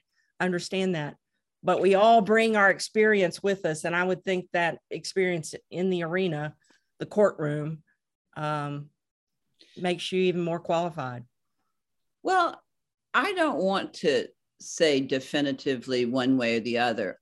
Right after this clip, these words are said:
Speaker 2: Obviously, for you, for most trial lawyers, they would all agree one hundred percent with what you say.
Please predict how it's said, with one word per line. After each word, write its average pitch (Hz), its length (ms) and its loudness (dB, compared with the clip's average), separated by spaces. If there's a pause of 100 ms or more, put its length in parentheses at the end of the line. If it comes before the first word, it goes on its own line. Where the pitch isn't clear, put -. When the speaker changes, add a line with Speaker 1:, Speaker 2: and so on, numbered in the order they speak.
(100)
Speaker 2:
Obviously, 180 920 0 (200)
for 143 280 2
you, 180 720 0 (120)
for 143 180 -2
most 156 460 0
trial 151 400 -2
lawyers, 123 640 -4 (680)
they 165 260 4
would 151 280 0 (200)
all 151 480 4
agree 131 480 -2
one 131 440 0
hundred 151 520 0
percent 123 580 -4 (160)
with 117 400 -4 (200)
what 123 260 -2
you 123 80 -6
say. - 580 -4